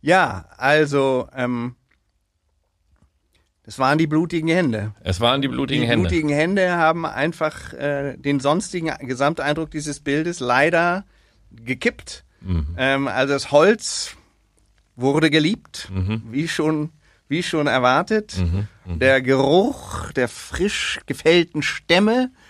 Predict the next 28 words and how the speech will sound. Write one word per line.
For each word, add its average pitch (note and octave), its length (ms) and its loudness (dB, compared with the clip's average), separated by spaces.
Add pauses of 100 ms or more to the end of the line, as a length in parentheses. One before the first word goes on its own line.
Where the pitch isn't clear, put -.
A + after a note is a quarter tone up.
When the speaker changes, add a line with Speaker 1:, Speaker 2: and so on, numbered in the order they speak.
(380)
Speaker 1:
ähm, C#3+ 600 0
entfleuchte D3+ 680 2
dem D#3+ 200 2
Bild F#3 280 6
imaginär D#3+ 760 2
und, C#3+ 480 -4
äh, B2+ 180 -10
umgab C3+ 500 2
uns. F#3+ 280 -6
Und D3 100 -6
für D3 160 -2
einen C3+ 140 0
Moment C#3 680 -4
wäre D3 280 0
die C#3 100 0
Antwort D3 380 0
beinahe C#3 340 4
ja B2+ 240 4
gewesen. F3 440 0
Aber C3+ 260 2
dann G#3+ 480 2 (460)
fiel F3 200 0
der D#3 120 6
Blick D#3+ 340 0
auf C3+ 200 0
die C3+ 160 -2
blutigen D#3+ 680 -4
Hände F#3 640 0